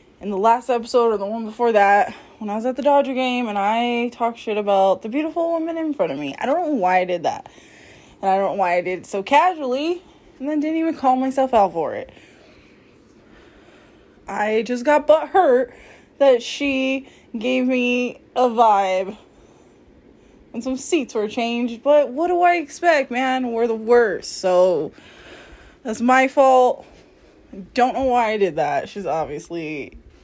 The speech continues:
attractive. She's objectively, she was attractive. And I don't know why I had to make myself feel better about it.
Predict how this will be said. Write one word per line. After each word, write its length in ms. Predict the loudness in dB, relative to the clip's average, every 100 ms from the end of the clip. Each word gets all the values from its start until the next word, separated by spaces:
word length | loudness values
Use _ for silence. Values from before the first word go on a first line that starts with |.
| -2
attractive. 680 | 0 2 0 0 -2 -2 -4
She's 200 | -10 -6
objectively, 1080 | -6 -6 0 2 0 -4 -4 -2 -4 -6 -8
she 180 | -10 -8
was 180 | -8
attractive. 480 | -8 -8 -10 -10 -20 -20 -20 -20 -20 -20 -20 _ -20 -20 -20 _ _ -8
And 680 | -4 -2 -2 0 0 -2 -4 -12 -14 -18 -20 -20 -20 _ _ _ _ _ _ _ _ _ _ _ _ _ _ _
I 120 | -8
don't 140 | -6 -4
know 140 | -4
why 300 | -4 -6 -6
I 40 | -6
had 120 | -2
to 380 | 0 0 -2 -4
make 120 | -4
myself 280 | -2 0 0
feel 160 | 0
better 460 | 4 2 2 -4 -6 _
about 280 | 2 2 2
it. 460 | -4 -10 _ -14